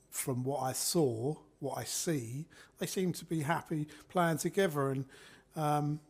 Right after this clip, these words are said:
he might not be from Highland, but he is a young lad with huge amounts of talent. And with Saka, Smith Rowe and Odegaard,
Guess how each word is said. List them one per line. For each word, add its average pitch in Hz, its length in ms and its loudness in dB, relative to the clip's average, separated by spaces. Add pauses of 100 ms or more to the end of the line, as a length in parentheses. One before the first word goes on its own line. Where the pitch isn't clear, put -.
he 175 100 0
might 175 260 2
not 147 160 -2
be 147 100 -2
from 131 180 -2
Highland, 127 560 0
but 139 160 -6
he 170 140 2
is 160 100 0
a 139 80 -2
young 135 280 2
lad 131 300 -2
with 123 220 -6
huge 160 520 2 (720)
amounts 147 400 -2
of 127 80 -10
talent. 135 480 0 (460)
And 147 140 -2
with 165 120 -2
Saka, 143 540 0
Smith - 420 -4
Rowe 143 380 -2
and 139 240 -4
Odegaard, 135 720 0